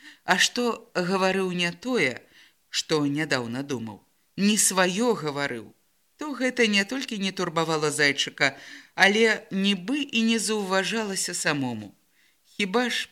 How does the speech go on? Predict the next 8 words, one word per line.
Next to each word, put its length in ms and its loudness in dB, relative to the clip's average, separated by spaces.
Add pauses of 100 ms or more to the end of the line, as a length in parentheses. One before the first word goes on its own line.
першы 560 -4
раз 480 -6 (240)
рабіў 460 2 (220)
ён 160 -6 (280)
другому 920 -2 (340)
на 220 -4
спадобу. 760 -6 (1040)
Глушак 720 -2